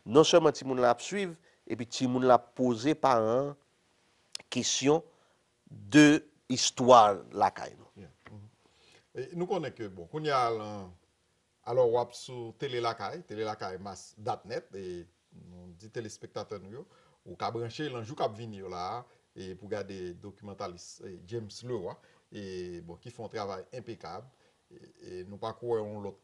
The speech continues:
Speaker 2: travay parèy, gen fèt, men nou
Speaker 1: Ouais.
Speaker 2: pa kwè yon lòt travay
Speaker 1: Ouais,
Speaker 2: ki ka
Speaker 1: ouais.
Speaker 2: egale, msye, pou le moman.
Speaker 1: Ouais.
Speaker 2: E, men, e ki jan pou, a pa de Entènèt, e Facebook, e tout lòt, e, e sosyo medya yo,
Speaker 1: Mhm.
Speaker 2: e ki jan pou yo pran kontak avè ou?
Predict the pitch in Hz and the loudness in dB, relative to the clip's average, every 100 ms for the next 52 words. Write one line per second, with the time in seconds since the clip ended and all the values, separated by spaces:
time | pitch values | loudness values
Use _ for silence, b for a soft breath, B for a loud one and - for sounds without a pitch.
0 | - 113 98 98 95 107 104 127 98 87 | -8 -6 -4 -6 -6 -6 -2 -2 -4 -6
1 | 151 123 - 131 147 - 101 92 92 104 | -6 -6 -8 -8 -8 -10 -18 -16 -10 -2
2 | 101 92 139 123 107 95 - 107 117 104 | 0 0 -4 -6 -4 -6 -8 -6 -4 -4
3 | 107 104 104 107 92 87 98 95 110 104 | -4 -6 -2 0 0 -2 -4 -8 -14 -10
4 | 110 95 92 101 98 - 135 113 90 92 | -8 -8 -12 -16 -18 -14 -12 -12 -14 -18
5 | _ - 139 104 - 117 127 127 123 - | _ -18 -16 -18 -10 -6 -4 -6 -8 -10
6 | 143 156 156 170 160 - - 170 135 160 | -4 -4 -4 -6 -10 -12 -10 -8 -2 -2
7 | 147 - 147 143 135 147 151 147 131 143 | -2 -8 -12 -6 -4 2 4 4 0 -8
8 | 143 135 131 131 - 123 151 107 117 127 | -6 -8 -10 -16 -14 -2 -2 0 2 0
9 | - - _ _ _ _ _ - 113 107 | -2 -20 _ _ _ _ _ -18 -14 -14
10 | - 143 110 95 117 123 120 - 110 101 | -14 -12 -12 -10 -8 -6 -8 -12 -14 -14
11 | 98 - 127 113 107 - - 107 104 101 | -16 -20 -16 -10 -10 -10 -14 -12 -12 -16
12 | - 107 101 95 107 98 104 101 104 95 | -18 -18 -18 -16 -18 -16 -16 -14 -14 -10
13 | 98 92 104 131 - 98 110 120 113 110 | -8 -6 -8 -10 -14 -12 -12 -14 -16 -14
14 | 120 120 147 139 120 123 117 113 110 98 | -14 -14 -8 -6 -4 -6 -8 -10 -8 -8
15 | 101 98 92 98 110 147 | -8 -8 -8 -8 -8 -10